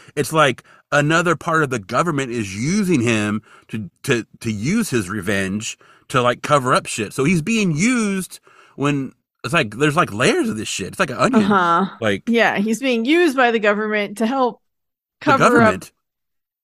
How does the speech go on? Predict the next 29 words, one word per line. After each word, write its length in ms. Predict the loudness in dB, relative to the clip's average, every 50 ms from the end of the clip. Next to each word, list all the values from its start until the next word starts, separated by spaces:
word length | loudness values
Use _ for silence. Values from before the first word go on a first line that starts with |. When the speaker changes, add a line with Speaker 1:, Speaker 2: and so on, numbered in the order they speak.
| _ _ _ -8
Speaker 2:
the 80 | -6
conspiracy 1040 | -4 -2 -2 -2 -2 -2 0 2 2 4 2 2 0 -2 -2 -2 0 0 -2 -4 -4 -2
that 360 | 2 4 4 4 4 2 0 -4 -8
left 400 | -6 0 2 4 4 2 2 -4
him 160 | -2 -2 -2
for 160 | -2 -4 -2
dead 220 | 0 2 2 2 2
in 80 | 0
the 80 | -2 -4
first 340 | -4 -2 -2 -2 -2 -2 0
place. 400 | 4 4 4 4 4 0 -2 -4 -6
It's 160 | -6 -6 -2
like, 180 | 0 0 0 0
whoa, 440 | 0 2 4 4 4 4 2 0 -2
okay, 420 | -2 -2 -2 -2 -2 -2 -4 -6 -6
this 200 | -6 -6 -6 -6
is 320 | -6 -8 -8 -10 -12 -10 -6
Speaker 1:
Yeah. 300 | -2 0 2 2 0 -2 -6 _ _ _ _ _ _ -2
And 140 | 0 2 2
Speaker 2:
gonna 40 | 2
Speaker 1:
it 40 |
Speaker 2:
make 140 | 2 0 0 0
your 60 | 0
Speaker 1:
seems 80 | 2 4
Speaker 2:
head 60 | 4
Speaker 1:
like 100 | 4 4
he 60 | 2 2 2 2
is 60 |
Speaker 2:
hurt. 20 | 2